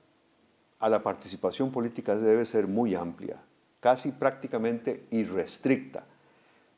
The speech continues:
Pero ejercer la presidencia de la República, francamente, no le corresponde a cualquier persona.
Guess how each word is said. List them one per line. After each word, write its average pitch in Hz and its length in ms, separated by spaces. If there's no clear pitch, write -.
Pero 120 360
ejercer 117 600
la 180 160
presidencia 104 560
de 113 80
la - 40
República, 104 600
francamente, 131 960
no 117 280
le 208 160
corresponde 175 640
a 110 60
cualquier - 400
persona. - 420